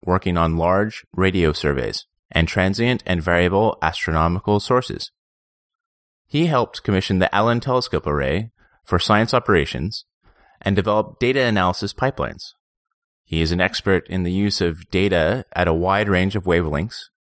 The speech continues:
from many different telescopes. The talk is at Dwinelle Hall, room one forty-five. Visit science at cal dot berkeley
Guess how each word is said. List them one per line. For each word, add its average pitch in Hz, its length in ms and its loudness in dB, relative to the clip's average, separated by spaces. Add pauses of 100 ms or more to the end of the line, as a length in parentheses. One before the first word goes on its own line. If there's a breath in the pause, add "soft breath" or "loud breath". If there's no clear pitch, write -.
(140)
from 82 200 2
many 85 220 4
different 80 300 -4
telescopes. - 640 -4 (1000)
The - 100 -4
talk 110 300 0
is 98 140 -2
at 92 220 -2
Dwinelle 98 420 0
Hall, 98 480 -2 (100)
room 92 260 0
one 90 160 2
forty-five. 87 580 0 (1040)
Visit 107 340 0
science 120 400 2
at - 160 -6
cal 98 640 0 (100)
dot 80 300 0
berkeley 82 500 -2